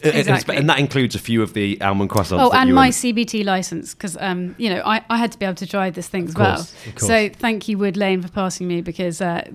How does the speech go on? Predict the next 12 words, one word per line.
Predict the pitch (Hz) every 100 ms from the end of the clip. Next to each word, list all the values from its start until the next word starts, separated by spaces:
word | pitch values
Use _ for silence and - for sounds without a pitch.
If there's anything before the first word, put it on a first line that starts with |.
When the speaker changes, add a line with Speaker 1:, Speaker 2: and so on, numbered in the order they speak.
| - -
Speaker 2:
there | 190 208
was | 185
no | 190 190 180
way | 175
I |
was | 170 160
gonna | 180 170
pass | 180 160 160 -
anywhere | 202 175 -
else. | - - - -
Speaker 3:
<laughs> |
Okay. | 147 120 160 - 233 - 381